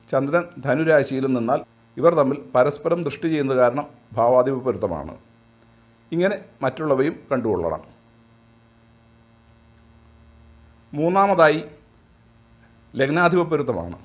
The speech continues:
അതായത് സ്ത്രീ ജാതകത്തിലെ ലഗ്നാധിപൻ തന്നെ പുരുഷ ജാതകത്തിലും ലഗ്നാധിപനായി വരുന്നത് ലഗ്നാധിപ പൊരുത്തമാണ്. ഉദാഹരണമായി ഒരു സ്ത്രീ കന്നിലഗ്നത്തിൽ ജനിക്കുകയും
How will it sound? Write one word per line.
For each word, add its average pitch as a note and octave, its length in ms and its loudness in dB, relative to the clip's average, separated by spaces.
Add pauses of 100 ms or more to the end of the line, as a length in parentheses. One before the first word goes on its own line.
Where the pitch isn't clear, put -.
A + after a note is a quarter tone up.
(600)
അതായത് C#3+ 400 4 (640)
സ്ത്രീ D#3 220 -2 (120)
ജാതകത്തിലെ F3+ 480 4 (260)
ലഗ്നാധിപൻ D#3 580 0
തന്നെ E3 180 0 (120)
പുരുഷ C3 280 -6
ജാതകത്തിലും D3 460 0 (160)
ലഗ്നാധിപനായി D3 600 0
വരുന്നത് B2+ 300 -2 (140)
ലഗ്നാധിപ C3 440 -2
പൊരുത്തമാണ്. F#2+ 440 -4 (2500)
ഉദാഹരണമായി D#3 680 4 (440)
ഒരു D#3+ 200 0
സ്ത്രീ D3 180 -2 (300)
കന്നിലഗ്നത്തിൽ E3+ 600 0
ജനിക്കുകയും C#3 440 0